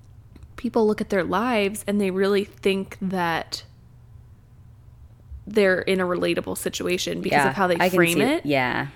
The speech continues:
Speaker 1: And I think that that is really toxic
Speaker 2: Oh,
Speaker 1: without
Speaker 2: yes.
Speaker 1: the right disclaimers.
Speaker 2: Yeah, I totally agree with that statement.
Speaker 1: Because, and I, I think it's great that some of these creators are living within their means and they're, you know,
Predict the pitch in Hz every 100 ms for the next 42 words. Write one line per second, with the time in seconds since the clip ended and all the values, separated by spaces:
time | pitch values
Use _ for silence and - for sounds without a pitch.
0 | - - 214 208 208 214 214 202 - 196
1 | 190 175 - - 185 202 214 185 170 180
2 | - - 180 - 190 180 170 151 139 185
3 | 185 - 185 180 175 180 - - 165 -
4 | 175 67 67 - 220 - - - - -
5 | - - 147 131 165 170 165 165 143 127
6 | 127 131 127 151 127 69 - - 214 127
7 | 127 - - - 220 - 208 185 180 175
8 | - - - - - 226 226 233 226 226
9 | 233 233 226 - 208 240 240 - 208 196
10 | 190 - 202 190 196 196 190 190 190 185
11 | 180 185 - - - - - 202 202 196
12 | 190 185 175 175 170 170 175 180 175 170
13 | 170 - 233 185 175